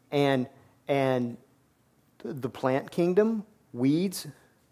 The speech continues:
then started coming up on the earth because it was a curse that men brought on the earth, which they had,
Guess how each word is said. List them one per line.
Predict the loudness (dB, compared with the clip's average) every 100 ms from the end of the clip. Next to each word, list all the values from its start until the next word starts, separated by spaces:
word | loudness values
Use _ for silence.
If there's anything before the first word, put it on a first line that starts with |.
| _
then | 0 2
started | 4 4 4 4
coming | 0 2
up | 2 2
on | 0
the | 0
earth | 0 0
because | -2 0 2
it | 2
was | 0
a |
curse | -2 2 4 4 0 -12 -18 _ _ _ _ _ _ _ 0
that | 0
men | 2 2 4 4
brought | 8 8
on | 8 4
the | 4 4
earth, | 4 2 -2
which | -4
they | 2 2
had, | 4 4 4